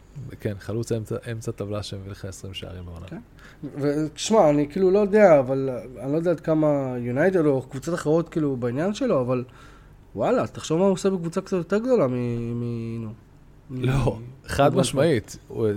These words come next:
Speaker 1: טוני לא נשאר בברנטפורד, טוני צריך להיות ב-, ב-, כאילו.
Speaker 2: כן,
Speaker 1: לא.
Speaker 2: ל-, ל-, למרות שהשמונה חודשים האלה יכולים להיות בעיה, כי תחשוב שאם, אם ארבעה חודשים אסור לו להתאמן עם קבוצה, זה אומר שלא משנה לאן הוא הולך, פרי סיזן הוא לא עושה עם הקבוצה.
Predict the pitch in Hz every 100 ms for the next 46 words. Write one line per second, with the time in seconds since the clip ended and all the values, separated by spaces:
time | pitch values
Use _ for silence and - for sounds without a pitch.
0 | - 127 147 170 143 127 147 180 - 123
1 | 110 101 95 98 95 - 95 95 123 127
2 | - 127 - 120 113 - - 107 110 104
3 | 101 98 98 107 110 110 101 95 92 98
4 | - 98 92 90 92 - - - - -
5 | - 180 - 151 175 185 196 185 190 208
6 | 202 175 175 175 180 160 170 160 147 135
7 | 143 147 131 135 151 147 - 120 127 156
8 | 139 151 135 127 - - - - - -
9 | 170 175 185 190 165 160 165 165 147 170
10 | 151 170 165 156 156 151 160 156 143 -
11 | 175 190 190 139 139 151 151 143 170 180
12 | 165 160 160 147 170 - 165 160 160 151
13 | 147 156 165 139 123 123 117